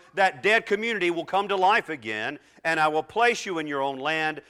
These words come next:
Then you shall know that I am the Lord. I have spoken, and I will do it, declares the Lord." So listen, brothers and sisters, what is Eze-, what is Ezekiel? These words are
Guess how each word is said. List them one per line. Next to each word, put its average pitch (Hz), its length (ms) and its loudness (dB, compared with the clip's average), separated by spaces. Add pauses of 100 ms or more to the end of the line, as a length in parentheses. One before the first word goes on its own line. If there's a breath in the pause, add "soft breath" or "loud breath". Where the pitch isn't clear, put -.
(120)
Then 190 280 -2
you 202 100 -6
shall 165 200 -4
know 156 240 0
that 127 120 -4
I 165 200 2
am 170 120 -6
the 160 80 -8
Lord. 131 320 -2
I 120 120 -2
have 107 120 -6
spoken, 127 680 -4 (240 soft breath)
and 117 120 -6
I 127 140 0
will 117 140 -4
do 131 260 -6
it, 131 100 -8
declares 117 440 -8
the 120 80 -16
Lord." 117 400 -8 (340 soft breath)
So 147 420 -2
listen, 135 520 -6
brothers 98 300 -8
and 101 100 -18
sisters, 123 400 -14 (240 soft breath)
what 139 160 -4
is 135 140 -10
Eze-, 170 180 -6
what 175 180 -6
is 151 140 -10
Ezekiel? 160 460 -8
These 175 340 -12
words 165 420 -6
are 143 300 0